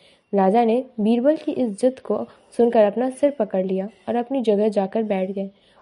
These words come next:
उन्हें परेशान देखकर बीरबल ने बच्चा बनने का नाटक खत्म किया और राजा के समक्ष गए। उन्होंने राजा से पूछा, "क्या अब आप इस बात से सहमत हैं कि बच्चों को समझाना यकीनन एक मुश्किल काम है?" राजा ने हाँ में सिर हिलाया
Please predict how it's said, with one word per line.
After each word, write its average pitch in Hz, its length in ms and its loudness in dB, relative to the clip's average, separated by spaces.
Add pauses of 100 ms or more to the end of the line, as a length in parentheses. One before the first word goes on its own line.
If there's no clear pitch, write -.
उन्हें 202 160 4
परेशान 190 520 2
देखकर 247 460 0 (400)
बीरबल 269 340 4
ने 262 240 2 (400)
बच्चा 254 400 2
बनने 208 360 2
का 208 140 -4
नाटक 208 400 -4 (160)
खत्म 269 280 0
किया 196 340 -2 (160)
और 247 80 -2
राजा 262 340 2
के 302 120 -4
समक्ष 202 540 -2
गए। 190 220 -2 (340)
उन्होंने 202 300 4
राजा 196 260 4
से 262 140 0
पूछा, 208 340 -6 (300)
"क्या 214 120 2
अब 269 300 -4 (100)
आप 247 260 -4
इस 214 240 0
बात 262 220 2
से 269 140 2
सहमत 254 420 -2
हैं 247 100 -6 (100)
कि 233 100 -2
बच्चों 233 380 -4
को 349 120 0
समझाना 220 720 -2
यकीनन 220 440 0 (320)
एक 285 180 -4
मुश्किल 262 400 4
काम 190 300 -4
है?" 196 160 -8 (600)
राजा 196 280 4
ने 196 100 2
हाँ 220 240 0
में 269 140 -2
सिर 208 280 -2
हिलाया 208 400 0